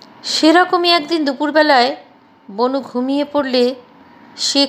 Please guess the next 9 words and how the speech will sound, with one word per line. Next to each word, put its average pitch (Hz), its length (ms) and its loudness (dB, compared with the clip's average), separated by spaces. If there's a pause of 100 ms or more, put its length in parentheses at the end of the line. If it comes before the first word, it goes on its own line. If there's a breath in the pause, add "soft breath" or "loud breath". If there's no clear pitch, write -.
খুব 285 380 0
আলতো 247 320 2
করে 247 340 -6 (600)
বনুর 254 300 -2
বক্ষ 254 380 0
যুগলে 262 540 0 (460)
প্রথম 254 380 0
স্পর্শ 190 520 0
করে। 180 300 -8